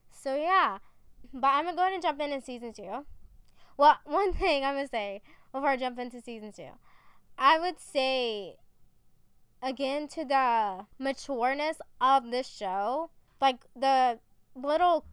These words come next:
carnival ride thing, just seeing, like, Frank do that to Billy, I was like, "Dang."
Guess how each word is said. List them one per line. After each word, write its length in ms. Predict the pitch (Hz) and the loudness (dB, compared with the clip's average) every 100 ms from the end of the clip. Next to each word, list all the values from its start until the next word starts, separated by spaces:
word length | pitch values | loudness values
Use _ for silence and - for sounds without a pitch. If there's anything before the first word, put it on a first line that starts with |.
| - | -20
carnival 1040 | - 269 269 285 262 285 285 254 247 240 | -10 -4 -2 -4 -4 -4 -2 -2 -4 -6
ride 400 | 240 233 247 277 - | 0 0 0 -4 -8
thing, 400 | 285 190 294 254 - _ - - - - 254 | -6 -6 -6 -10 -16 _ -20 -20 -20 -20 -12
just 400 | 226 262 320 - | 2 4 2 -2
seeing, 260 | 392 392 | -6 -4
like, 360 | 370 320 277 - - - - | -2 -2 -2 -8 -20 -20 -8
Frank 320 | 226 240 220 - 233 | -8 -8 -14 -20 -16
do 240 | - 269 294 | -8 -4 2
that 220 | 294 277 | 2 2
to 100 | 262 | -6
Billy, 300 | 208 208 220 | -6 -4 -2
I 140 | 220 | -2
was 120 | 233 | -2
like, 220 | 240 202 196 - _ - - - - - _ - 214 | -6 -10 -12 -20 _ -20 -20 -20 -20 -20 _ -20 -10
"Dang." 680 | 247 247 269 208 - 165 | -2 0 0 -4 -8 -20